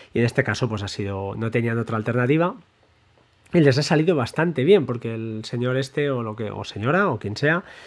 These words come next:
les mandó, pues, un link para descargar un fichero ejecutable. Este fichero, pues, en primero hacía un checking de todo el disco duro, después, pues, empezó a descifrar, a, a desencriptar poco a poco ficheros, tardaron muchísimo,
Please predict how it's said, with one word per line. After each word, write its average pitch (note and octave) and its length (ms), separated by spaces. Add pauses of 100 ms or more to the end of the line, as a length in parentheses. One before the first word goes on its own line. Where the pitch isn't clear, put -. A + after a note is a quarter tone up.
(220)
les A#2 220
mandó, B2+ 520
pues, B2 220
un A#2+ 160
link G3 260
para D3 140
descargar A#2+ 360
un A2+ 120
fichero A#2 300
ejecutable. F3+ 800 (400)
Este - 180
fichero, D#3 360
pues, C3 180
en C3 100
primero C3 640
hacía B2+ 260
un B2 160
checking C3+ 380
de B2 120
todo B2 180
el B2 60
disco C3 240
duro, F3+ 480
después, B2 440
pues, A#2 180
empezó A#2 300
a A2+ 40
descifrar, A#2 640
a, A2 300
a A2+ 60
desencriptar A#2 640
poco A2+ 200
a G#2+ 40
poco A#2 200
ficheros, D#3+ 460
tardaron A#2+ 440
muchísimo, C#3+ 600